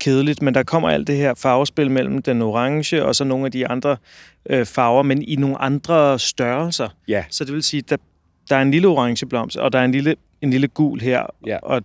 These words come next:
Speaker 1: der, men det er
Speaker 2: Lidt
Speaker 1: ikke sådan
Speaker 2: rødlike og lidt verbena. Og,
Speaker 1: Så
Speaker 2: og det, der jo så netop er kendetegnet for det, det er jo selvfølgelig, det er alt sammen planter, som vi måske vil genkende fra, fra prærien, og i hvert fald noget lignende.
Speaker 1: Mhm.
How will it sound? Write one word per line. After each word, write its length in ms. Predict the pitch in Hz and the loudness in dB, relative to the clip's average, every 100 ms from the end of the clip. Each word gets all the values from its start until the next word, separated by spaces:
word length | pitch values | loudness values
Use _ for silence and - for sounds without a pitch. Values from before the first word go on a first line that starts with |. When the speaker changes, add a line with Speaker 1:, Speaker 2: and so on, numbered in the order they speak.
| - | -2
Speaker 1:
der, 160 | 123 117 | -2 -2
men 200 | - 123 | -4 -2
det 80 | 123 | 0
er 40 | 127 | 2
Speaker 2:
Lidt 120 | 110 | 2
Speaker 1:
ikke 120 | 113 | 4
sådan 280 | 123 117 120 | 2 0 0
Speaker 2:
rødlike 280 | 110 107 - | 0 -2 0
og 180 | 101 | 2
lidt 200 | 98 101 | 2 2
verbena. 500 | 98 95 98 92 98 104 - - - - _ - | 0 -2 -2 0 0 -2 -6 -20 -20 -20 _ 0
Og, 60 | |
Speaker 1:
Så 80 | 110 | 0
Speaker 2:
og 220 | - 98 _ _ _ _ _ - | 0 -8 _ _ _ _ _ 0
det, 140 | 135 | 4
der 60 | 131 | 4
jo 80 | |
så 120 | 117 127 | 4 2
netop 280 | 123 127 | 4 2
er 80 | 80 | 0
kendetegnet 600 | 98 123 123 127 107 92 | -2 2 2 2 -2 -4
for 160 | - 104 | -2 0
det, 140 | 110 | 0
det 100 | 123 | 2
er 60 | 107 | 2
jo 60 | 107 | 2
selvfølgelig, 300 | - 104 95 | -2 -4 2
det 60 | |
er 40 | 113 | 2
alt 100 | 101 | 2
sammen 180 | 117 87 | -2 -4
planter, 380 | - 107 117 131 | 0 0 2 0
som 240 | 120 98 | -2 -2
vi 80 | 98 | -4
måske 360 | 92 - 110 | -4 -4 -4
vil 140 | 104 95 | -4 -2
genkende 520 | 113 117 - 123 101 | 0 0 0 -2 -2
fra, 300 | 92 - 85 | -6 -4 -4
fra 180 | 76 92 | -4 -8
prærien, 540 | - - 120 110 123 127 | -6 -2 0 0 -2 -2
og 160 | 95 | -2
i 40 | 95 | -2
hvert 220 | 107 90 | -2 -2
fald 160 | 120 | -4
noget 300 | 98 107 113 | -2 0 2
lignende. 540 | 120 113 110 101 101 98 | 2 2 2 4 2 0
Speaker 1:
Mhm. 400 | 147 139 123 117 | -4 -8 -6 -10